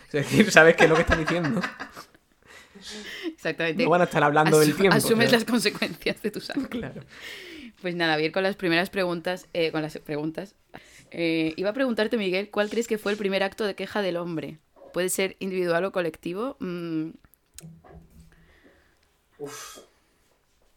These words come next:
Speaker 3: Uf. Es que podrían ser muchos, ¿eh? Porque obviamente, pues, nos tendríamos que remontar al tiempo ya paleococénico,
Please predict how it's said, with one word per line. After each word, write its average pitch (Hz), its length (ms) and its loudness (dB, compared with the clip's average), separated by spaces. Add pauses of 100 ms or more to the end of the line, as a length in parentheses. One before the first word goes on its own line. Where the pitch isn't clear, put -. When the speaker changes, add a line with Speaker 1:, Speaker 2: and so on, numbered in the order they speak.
(1120)
Speaker 3:
Uf. - 380 -16 (960)
Es 151 100 -6
que 196 120 -2
podrían 175 360 0
ser 190 200 -4
muchos, 180 380 -6
¿eh? - 120 -6
Porque 131 440 -6
obviamente, 175 600 -2
pues, 135 440 -4
nos 139 240 -6
tendríamos 143 500 -2
que 170 80 -6
remontar 147 520 -4
al 139 180 -2
tiempo 139 320 -4
ya 131 800 -2
paleococénico, 151 1120 -6